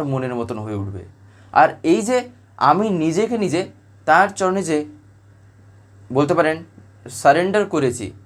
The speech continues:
কমপ্লিটলি আমি সারেন্ডার করেছি, তা কিন্তু আমার আগ্রহ থেকে যেন তা হওয়া চাই। আমরা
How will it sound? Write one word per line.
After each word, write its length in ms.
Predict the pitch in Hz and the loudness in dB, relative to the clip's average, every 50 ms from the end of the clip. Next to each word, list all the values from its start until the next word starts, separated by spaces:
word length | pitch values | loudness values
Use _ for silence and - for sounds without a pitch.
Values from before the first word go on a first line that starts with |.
| - - _ - - - | -20 -20 _ -20 -6 2
কমপ্লিটলি 500 | 170 202 214 208 - - 262 285 - - 254 240 | 2 2 2 2 -2 0 0 0 2 2 0 0
আমি 100 | 233 - | 0 0
সারেন্ডার 280 | - 175 160 156 139 139 135 | 0 0 0 0 -2 -2 0
করেছি, 260 | 131 123 123 117 143 180 180 - _ _ _ _ _ _ _ - | 0 -2 -2 -2 -4 -8 -10 -12 _ _ _ _ _ _ _ 2
তা 100 | 135 135 156 151 165 | 4 4 4 4 0
কিন্তু 220 | 175 175 202 196 165 165 165 - _ _ _ - - 110 127 131 | -6 -4 -2 -2 -2 -2 -4 -8 _ _ _ -8 -2 2 2 2
আমার 200 | 139 160 180 180 - - - 113 117 | 4 2 0 0 0 0 2 2 2
আগ্রহ 300 | 120 113 123 139 156 170 180 170 - | 2 0 0 0 2 2 0 -2 -2
থেকে 180 | - 160 143 156 - | -6 -6 -4 -2 -2
যেন 120 | 135 127 131 127 123 | 0 -2 -2 -2 -4
তা 60 | 135 120 110 | -4 -2 0
হওয়া 180 | 107 104 104 104 101 | 0 0 -2 -2 -4
চাই। 140 | 95 90 92 - - - - _ _ _ _ _ _ _ _ _ _ _ _ _ - - 139 151 | -8 -12 -14 -16 -20 -20 -20 _ _ _ _ _ _ _ _ _ _ _ _ _ -6 -4 -4 -2
আমরা 240 | 180 220 233 214 | -2 -2 -2 -2